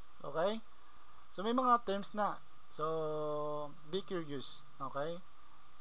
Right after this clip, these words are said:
Now, network structure, communication be-, uh, begin with a message or information that must be sent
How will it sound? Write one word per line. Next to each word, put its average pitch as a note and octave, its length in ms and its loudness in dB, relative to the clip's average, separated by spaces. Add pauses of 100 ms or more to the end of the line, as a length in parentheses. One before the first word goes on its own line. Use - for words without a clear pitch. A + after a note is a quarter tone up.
(1040)
Now, B3+ 320 12
network B3 480 8
structure, G3+ 640 8
communication G3 960 2
be-, E3+ 240 0 (240)
uh, D#3+ 160 4
begin F3+ 560 2
with F3 240 4 (480)
a F3 480 0
message C#3+ 640 0 (160)
or G3 400 12
information D3 720 -2 (480)
that F#3+ 240 12
must F3 400 4
be D#3+ 60 -2
sent A#3+ 340 6